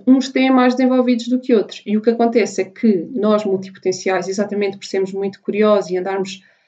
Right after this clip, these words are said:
sempre atrás de várias i-, informações e de saber mais e de experienciar coisas novas,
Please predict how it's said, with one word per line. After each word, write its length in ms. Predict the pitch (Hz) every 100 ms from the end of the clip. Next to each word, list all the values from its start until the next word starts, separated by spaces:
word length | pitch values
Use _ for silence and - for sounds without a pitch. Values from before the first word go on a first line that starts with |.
| _ _
sempre 380 | - 254 226 226
atrás 500 | 226 220 208 190 -
de 260 | 185 - 196
várias 380 | 208 190 190
i-, 320 | 190 185 185 185
informações 640 | - 190 190 190 208 175
e 40 |
de 80 | 165
saber 300 | - 180 185
mais 560 | 185 175 170 190 226 - _ _ _ -
e 80 | 202
de 100 | -
experienciar 720 | - 196 202 - 190 180 175
coisas 320 | 190 185 180
novas, 580 | 196 170 170 190 214